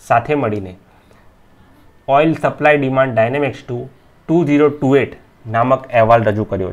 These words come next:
છે. તમે રિકોલ કરી શકો છો, મલ્ટીડિમેન્શનલ પોવર્ટી ઇન્ડેક્સ કોણે રજૂ કર્યો છે? Answer will be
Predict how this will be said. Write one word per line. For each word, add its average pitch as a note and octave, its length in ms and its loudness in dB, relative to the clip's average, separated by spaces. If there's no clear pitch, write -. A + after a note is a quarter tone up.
છે. - 120 -20
તમે A#2+ 240 -2
રિકોલ C#3 280 0
કરી C#3+ 220 0
શકો C#3 240 -6
છો, D3+ 80 -6
મલ્ટીડિમેન્શનલ D3 1080 2
પોવર્ટી C3+ 440 -2
ઇન્ડેક્સ B2+ 300 -4
કોણે B2+ 300 0
રજૂ B2+ 240 -4
કર્યો B2+ 240 -4
છે? C#3 80 -16
Answer A2 280 -6
will A2+ 200 -2
be B2 60 -8